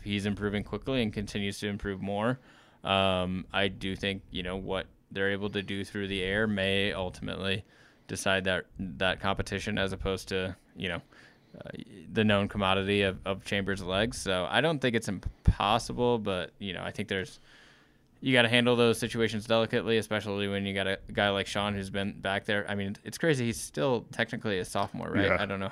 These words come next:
Speaker 1: Like, I literally
Speaker 2: Fourth year
Speaker 1: covered
Speaker 2: sophomore.
Speaker 1: him. <laughs> Um, but
Speaker 2: Which I guess they've got
Speaker 1: well,
Speaker 2: a
Speaker 1: I
Speaker 2: lot of
Speaker 1: guess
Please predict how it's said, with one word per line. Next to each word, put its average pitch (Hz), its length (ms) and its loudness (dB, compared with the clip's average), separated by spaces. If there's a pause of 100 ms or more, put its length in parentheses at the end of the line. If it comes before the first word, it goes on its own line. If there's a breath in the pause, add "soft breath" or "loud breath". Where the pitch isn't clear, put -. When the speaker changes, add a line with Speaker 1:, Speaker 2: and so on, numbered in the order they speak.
(160)
Speaker 1:
Like, 104 200 2
I 101 100 2
literally 101 520 0 (280 soft breath)
Speaker 2:
Fourth 127 240 10
year 123 120 8
Speaker 1:
covered 110 320 8
Speaker 2:
sophomore. 95 120 4
Speaker 1:
him. 160 300 6
<laughs> 156 200 8
Um, 127 200 2 (340 soft breath)
but 110 280 2
Speaker 2:
Which 120 160 8
I 135 80 12
guess 143 160 12
they've 147 100 12
got 139 140 12
Speaker 1:
well, 117 80 10
Speaker 2:
a - 20 12
Speaker 1:
I 123 40 12
Speaker 2:
lot 135 100 12
of 113 60 8
Speaker 1:
guess 101 40 6